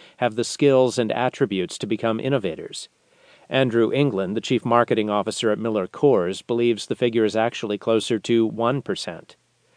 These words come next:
But finding talent is not the only issue.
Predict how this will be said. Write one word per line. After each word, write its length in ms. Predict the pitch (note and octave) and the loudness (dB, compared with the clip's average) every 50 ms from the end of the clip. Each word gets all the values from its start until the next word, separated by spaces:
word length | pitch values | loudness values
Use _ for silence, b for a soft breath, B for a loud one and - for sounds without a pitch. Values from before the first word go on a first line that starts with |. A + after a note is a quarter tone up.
| b b b b b b b | b b b b b b b
But 120 | - C3+ | -2 -2
finding 400 | - - F#3 G3 A3+ G#3 G3 F3+ | 2 4 4 4 4 4 2 0
talent 440 | D3+ - - D3+ B2+ A2+ G#2+ G2+ - | 0 2 2 0 2 2 0 -2 -2
is 100 | B2+ A2+ | -2 0
not 200 | B2 A#2+ A2+ G#2+ | 2 0 0 2
the 120 | A#2+ A#2 A2+ | 2 2 2
only 260 | B2+ D3 D3 A#2 F2+ | 2 2 2 0 0
issue. 340 | D#2+ - - - - - | -2 -4 -8 -10 -12 -14